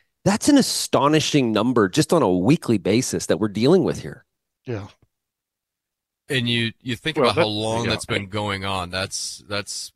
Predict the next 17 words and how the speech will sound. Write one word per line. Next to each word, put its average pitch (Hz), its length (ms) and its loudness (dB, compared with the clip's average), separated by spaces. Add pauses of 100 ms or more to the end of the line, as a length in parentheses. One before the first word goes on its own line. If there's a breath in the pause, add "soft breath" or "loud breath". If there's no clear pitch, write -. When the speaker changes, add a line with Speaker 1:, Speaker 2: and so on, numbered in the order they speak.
(100)
Speaker 3:
math 110 560 -6
that 110 100 -8
goes 98 280 -8
several 110 360 -4
decimal 98 420 -8
points 95 340 -8
beyond 92 500 -8
my 101 220 -4
conception. 87 540 -10
Chris, - 260 -6
I 98 60 -8
think - 160 -8
I 92 60 -6
heard 98 160 -8
you - 40 -18
piping 92 320 -8
in. 80 160 -12